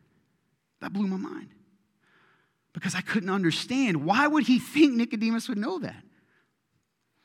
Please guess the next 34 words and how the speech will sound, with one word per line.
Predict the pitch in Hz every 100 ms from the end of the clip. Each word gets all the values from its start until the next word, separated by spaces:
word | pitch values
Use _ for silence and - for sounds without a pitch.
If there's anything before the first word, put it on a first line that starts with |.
| -
Because | 156 196
God | 156 196 220
had | 202 156
been | 151
telling | - 185 233 180
them | 123 104 - _ _ _ _
for | 202
so | - - 202
long, | 226 208 226 208 151
and | 180
the | 156
priests | - - 277 277 196 -
who | 202 214
should | - 247 262
know, | 247 262 202 123 - - - _ _ _ _ -
they | 214
should | - 233
know | 208 277
what | 311 -
the |
prophets | 196 214 196 190 156
said, | - 180 131
right? | 147 196 220 -
They | 202
should | 208 220
know | 202 269
what | 302
they | 233 208
meant, | 180 151
but | 170 - -
the | 180
priesthood | - 247 285 - 240
had | 190 156
changed. | - 208 240 208 117 - -